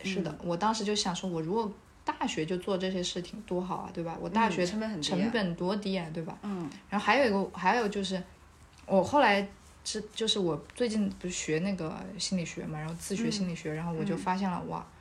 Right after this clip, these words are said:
Speaker 1: 很多东西就是，我发现我的所有根本原因啊，
Speaker 2: 嗯。
Speaker 1: 就是没有过-，没有更早的去寻找自我概念，就是没有
Speaker 2: 没有更早认识自己。
Speaker 1: 对，没有知-，没有更早的知道我是谁。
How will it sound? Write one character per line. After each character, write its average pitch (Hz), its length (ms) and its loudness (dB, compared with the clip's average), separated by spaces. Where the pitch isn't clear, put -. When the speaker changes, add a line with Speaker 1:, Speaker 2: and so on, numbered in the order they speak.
Speaker 1:
很 170 200 -4
多 180 100 0
东 208 140 2
西 202 120 -2
就 185 80 -2
是， 175 240 -2
我 185 100 -2
发 190 160 6
现 226 140 4
我 175 100 2
的 165 120 -2
所 160 200 -4
有 214 140 4
根 196 220 2
本 196 120 0
原 156 240 -6
因 160 140 -6
啊， 165 240 -8
Speaker 2:
嗯。 202 380 -4
Speaker 1:
就 226 100 -2
是 196 120 0
没 180 160 4
有 175 140 2
过-， 233 200 -2
没 185 180 2
有 185 220 2
更 262 200 6
早 180 280 -2
的 180 80 -4
去 180 200 -4
寻 170 280 -4
找 170 280 -2
自 - 160 -8
我 180 140 2
概 180 220 -2
念， 175 160 -6
就 196 120 -2
是 196 120 2
没 175 160 2
有 - 60 2
Speaker 2:
没 - 40 4
有 - 40 2
更 220 60 -2
早 165 160 0
认 202 160 -2
识 190 160 -4
自 175 120 -2
己。 - 160 -8
Speaker 1:
对， 175 240 0
没 180 120 0
有 202 120 4
知-， 190 340 0
没 196 140 2
有 208 80 2
更 233 180 4
早 160 220 0
的 151 80 -2
知 156 180 -4
道 185 100 2
我 160 140 -2
是 160 140 -4
谁。 - 260 -4